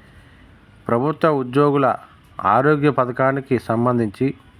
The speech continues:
నగదు రహిత కార్డుల అంశం కొలిక్కి రాలేదు. దీంతో ఉద్యోగులు వారి వైద్య చికిత్సల కోసం చేసిన ఖర్చులను తిరిగి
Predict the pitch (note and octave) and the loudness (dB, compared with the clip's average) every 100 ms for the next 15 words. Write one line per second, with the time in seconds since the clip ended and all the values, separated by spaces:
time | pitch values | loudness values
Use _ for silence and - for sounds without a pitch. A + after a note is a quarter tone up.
0 | - - - - - G#2 A#2+ D3 D3 D3 | -20 -20 -20 -12 -4 0 0 0 2 0
1 | C#3+ C#3+ A#2+ - A#2+ B2 C3 A#2+ - A2+ | 0 -2 -2 0 0 0 -2 -4 -4 -2
2 | B2 A#2+ B2 F#2 - - - - - - | 0 -2 -4 -6 -16 -20 -20 -20 -20 -4
3 | B2 B2+ - B2+ A2 A2+ F#2+ F#2+ - - | -2 0 0 0 0 -2 -6 -10 -14 -20
4 | - - _ - G#2+ C3 C#3+ D3+ A#2 G#2+ | -20 -20 _ -6 0 2 2 0 0 -2
5 | A#2 D3 D3 B2 F#2 - - - - _ | 0 0 0 -2 -4 -14 -20 -20 -20 _
6 | - A#2+ C3 B2 F2+ - _ G#2+ G#2+ A#2+ | -4 0 0 0 -8 -16 _ -4 0 2
7 | C#3 B2+ C#3 - - - - - _ _ | 0 0 0 -2 -18 -20 -20 -20 _ _
8 | - C3 C#3 C#3+ C3+ C3 B2+ C3+ A#2+ - | 0 0 0 -2 -2 0 0 0 -4 -4
9 | - B2+ - A#2+ A2 A2+ - C3+ C3+ A#2+ | 0 0 0 -2 -2 -4 -2 0 0 -2
10 | - - B2 C#3 A#2 | -4 2 2 2 0